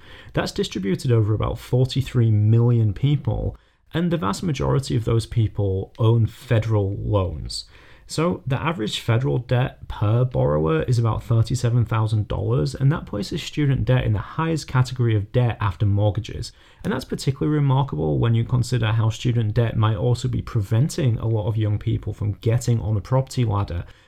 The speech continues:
When, you know, when they do get on the property ladder,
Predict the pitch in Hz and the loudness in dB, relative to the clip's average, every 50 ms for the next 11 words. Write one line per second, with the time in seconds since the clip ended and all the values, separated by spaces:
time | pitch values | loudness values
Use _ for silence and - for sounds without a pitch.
0 | _ - - - 127 - 147 147 151 143 131 120 113 113 117 117 117 110 101 - | _ -10 -2 0 2 2 2 2 2 2 2 2 2 2 2 2 2 2 2 2
1 | 117 117 135 131 139 131 120 123 113 - 117 107 - - - 113 110 107 104 107 | 4 4 4 4 2 0 0 0 0 0 0 -2 -2 -2 -2 -2 0 2 2 0
2 | 101 104 98 101 | 0 0 -2 -4